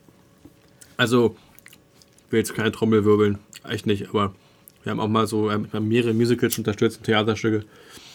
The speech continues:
Und die waren immer auch die Chefs alle voll aufgeregt und voll nervös und so. Am Ende, am Ende haben sie zu mir gesagt, "Nico, wisst ihr, was ich total bewundere?" So, "Was denn?" "Du warst mal ganz ruhig."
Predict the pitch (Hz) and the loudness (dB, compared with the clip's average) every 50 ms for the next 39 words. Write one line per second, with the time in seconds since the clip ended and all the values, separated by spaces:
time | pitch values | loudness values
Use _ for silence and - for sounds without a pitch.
0 | - - - - - - - 120 107 104 113 113 113 113 110 - - - 135 117 | -16 -12 -12 -12 -12 -14 -12 -8 -4 -2 0 2 2 0 0 -4 -8 -6 -6 -4
1 | - 113 - 131 123 117 120 123 123 123 120 - - 139 - - 131 131 - - | -2 0 2 2 2 2 2 0 0 -2 -2 0 0 -2 0 2 -2 -2 0 -2
2 | 135 123 - 127 117 - - 131 127 123 120 113 117 123 135 135 131 127 123 113 | -2 -2 0 -4 -6 -2 0 0 0 2 0 0 4 4 4 4 4 2 -6 -2
3 | 123 123 120 120 - 117 123 127 131 - - 127 - - _ - 139 139 156 147 | 0 0 0 0 -2 0 2 2 2 0 -2 -6 -10 -10 _ -2 0 2 4 4
4 | 139 131 - 135 127 123 123 117 123 117 113 120 123 123 135 120 117 120 - - | 2 0 0 0 2 2 2 2 2 0 0 0 0 2 2 2 2 0 -2 -2
5 | 139 135 120 123 123 123 - - _ _ _ _ _ _ _ _ _ _ _ _ | -2 0 2 2 0 0 -2 -14 _ _ _ _ _ _ _ _ _ _ _ _
6 | _ _ _ _ _ - - 120 131 131 110 98 104 104 117 143 170 170 - - | _ _ _ _ _ -2 0 2 2 2 2 0 -2 0 2 2 2 0 -2 -10
7 | _ _ _ _ _ - _ - - 110 101 107 117 - 135 113 98 95 - _ | _ _ _ _ _ -20 _ -10 -6 -4 -2 -2 0 2 2 0 0 0 -8 _
8 | _ _ _ _ _ _ _ _ _ _ _ _ _ _ - - 95 92 92 87 | _ _ _ _ _ _ _ _ _ _ _ _ _ _ -10 -8 -6 -6 -6 -8
9 | - - 107 95 87 87 90 104 123 - 117 110 113 117 110 - | -8 -8 -8 -8 -8 -6 -6 -6 -6 -4 -2 -2 -2 -2 -2 -6